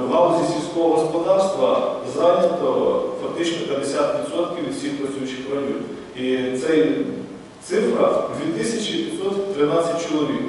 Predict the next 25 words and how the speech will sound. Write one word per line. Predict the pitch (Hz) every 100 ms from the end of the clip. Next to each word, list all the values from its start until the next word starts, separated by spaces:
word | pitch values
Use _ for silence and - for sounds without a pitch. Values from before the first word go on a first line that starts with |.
| - - -
Якщо | 135 202
навіть | 202 202 202
взяти | 175 196 202
в | 202
порівнянні | - 175 185 180 156 - - 127
Волочиський | 139 156 147 139 - 135
район, | 143 151 - 117 - - - -
де | 151 156 135 - - - - -
п'ятдесят | 165 165 - 175 - - - -
одна | 165 165 - -
тисяча | - - - - 262 254 - - 151 151
населення, | 147 202 220 - 143
а | 139
в | 139 147
Теофіполі | 147 147 143 139
двадцять | 139 151
шість | 139 143 135
дев'ятсот, | 135 135 123 - - - -
то | 180 175 -
в | - - -
Волочиську | 160 156 156 - - 156 160 - - 175
три | 165 160 160
тисячі | 160 - - 208 170
дев'ятнадцять | 165 170 180 - - - - - -
працюючих. | - 151 156 - - -